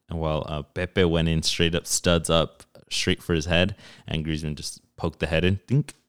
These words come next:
dinked it in, and won it. Interesting thing. Have you heard the thing about Griezmann that, like,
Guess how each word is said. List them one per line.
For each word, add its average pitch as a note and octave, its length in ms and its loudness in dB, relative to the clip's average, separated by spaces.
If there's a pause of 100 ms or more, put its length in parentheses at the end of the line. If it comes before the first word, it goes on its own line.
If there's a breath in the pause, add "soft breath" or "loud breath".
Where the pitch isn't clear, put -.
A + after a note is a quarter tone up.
(280)
dinked E2+ 260 -6
it E2+ 100 -2
in, G2 280 -2 (340)
and D2+ 240 -6
won E2+ 180 0
it. G2+ 160 -2 (680 soft breath)
Interesting G2 500 4
thing. F2+ 180 0
Have G2 140 0
you G2+ 160 6
heard G#2 260 4
the G#2 140 4
thing F#2 200 2
about E2+ 340 2
Griezmann F2+ 480 0
that, E2 280 -2
like, D#2 320 -8